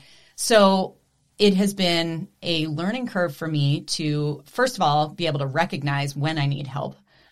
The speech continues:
and then step into that role as kind of the boss, right? Um, things like hiring, I've had to let some people go, and then, you know, managing people without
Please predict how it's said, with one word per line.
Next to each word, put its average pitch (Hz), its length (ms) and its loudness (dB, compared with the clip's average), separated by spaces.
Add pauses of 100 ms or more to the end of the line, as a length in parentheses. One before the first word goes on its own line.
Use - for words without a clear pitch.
(120)
and 240 120 0
then 302 400 0
step 240 440 0
into 269 240 -4
that 226 220 0
role 185 420 0
as 165 640 0
kind 185 180 -4
of 214 40 -2
the 180 60 -2
boss, 160 560 -6
right? 170 380 0
Um, 156 500 0 (220)
things 240 400 -2
like 190 340 2 (300)
hiring, 214 800 0
I've 151 120 -4
had 143 180 -6
to 143 120 -4 (140)
let 147 260 0
some 151 140 -2
people 139 280 -8
go, 220 680 2
and 202 160 6
then, 202 400 4
you 247 80 -4
know, 220 120 0
managing 180 760 0
people 139 640 -6
without 175 600 0